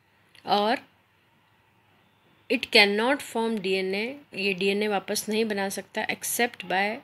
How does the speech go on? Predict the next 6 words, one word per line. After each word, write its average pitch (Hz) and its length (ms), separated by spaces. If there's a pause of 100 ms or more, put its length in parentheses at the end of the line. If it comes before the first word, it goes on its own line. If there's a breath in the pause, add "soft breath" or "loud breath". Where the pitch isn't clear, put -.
(160)
an 196 80
enzyme 190 540
known 185 240
as 220 160
reverse 190 400
transcriptase। - 1080